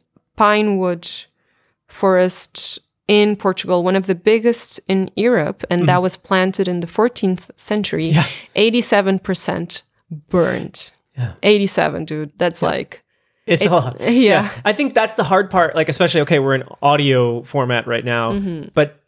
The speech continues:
Speaker 2: you could tell people, "Oh, there were fires." And you could say, "Hey, the fire was big." But I feel like the understanding of the scale of it, um, s-, it doesn't always come across,
Speaker 1: Mm,
Speaker 2: uh,
Speaker 1: yeah.
Speaker 2: in that sense. But, I mean,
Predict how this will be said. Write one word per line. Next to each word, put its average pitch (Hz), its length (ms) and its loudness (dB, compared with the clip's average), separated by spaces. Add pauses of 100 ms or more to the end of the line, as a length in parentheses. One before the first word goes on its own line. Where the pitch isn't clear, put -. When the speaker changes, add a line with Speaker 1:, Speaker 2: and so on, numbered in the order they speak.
(340)
Speaker 2:
you 165 120 -4
could 180 120 2
tell 180 120 4
people, 175 280 0
"Oh, 190 120 4
there 151 120 0
were 135 60 -2 (140)
fires." 110 280 -10 (480)
And 151 400 4
you 139 80 -4
could 135 100 -4
say, 139 180 2
"Hey, 160 200 2
the 139 120 -8
fire 151 220 4
was 131 140 -4
big." 123 420 -2 (480)
But 147 140 4
I 151 60 4
feel 170 180 2
like 147 380 2 (180)
the 151 100 -2
understanding 147 640 0
of 135 100 -6
the 120 60 -8
scale 139 380 2
of 120 100 0
it, 120 280 -2 (460)
um, 120 580 0 (340)
s-, - 140 -10 (260)
it - 160 -10
doesn't 139 220 4
always 131 180 2
come 127 180 -8
across, - 440 -10 (260)
Speaker 1:
Mm, 196 420 4
Speaker 2:
uh, - 40 2
Speaker 1:
yeah. 170 220 0 (220)
Speaker 2:
in 143 100 -2
that 127 160 -2
sense. - 300 -6 (200)
But, 226 160 2
I 220 80 2
mean, 196 240 0